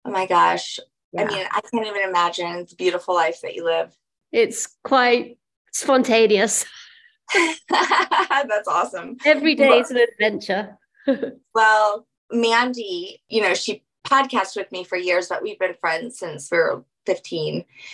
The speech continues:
Speaker 2: Yeah.
Speaker 1: Well, I just talked to her right before I got on 'cause I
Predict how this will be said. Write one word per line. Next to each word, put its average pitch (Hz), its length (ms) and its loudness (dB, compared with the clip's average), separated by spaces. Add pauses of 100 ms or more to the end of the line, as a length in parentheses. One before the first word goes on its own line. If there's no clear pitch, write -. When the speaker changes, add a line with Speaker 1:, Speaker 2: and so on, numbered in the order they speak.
(280)
Speaker 2:
Yeah. 214 120 -8
Speaker 1:
Well, 190 100 2
I 185 60 -2
just 208 180 -14
talked 196 240 -12
to 196 80 -12
her 175 60 -6
right 170 160 -6
before 180 260 -8
I 175 60 -6
got 170 200 -4
on 180 260 0
'cause 214 180 -20
I 170 300 -2